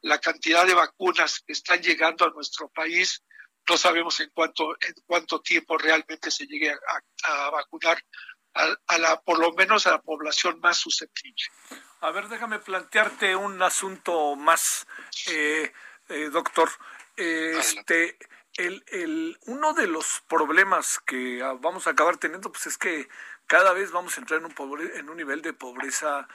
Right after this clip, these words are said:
Speaker 2: este, extendido, ¿no? Eh, y no se ven planes de gobierno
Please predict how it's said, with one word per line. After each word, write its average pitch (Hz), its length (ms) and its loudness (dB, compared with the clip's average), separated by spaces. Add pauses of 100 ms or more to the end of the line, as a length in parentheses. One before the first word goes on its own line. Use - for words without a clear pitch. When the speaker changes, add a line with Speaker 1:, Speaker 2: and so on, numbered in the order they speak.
(400)
Speaker 2:
este, 127 680 -6
extendido, 160 840 -4 (280)
¿no? 170 160 -6 (520)
Eh, 143 540 0 (300)
y 160 140 -10
no 160 220 0
se 233 220 4
ven 202 240 0
planes 175 460 2
de 170 80 0
gobierno 151 680 -4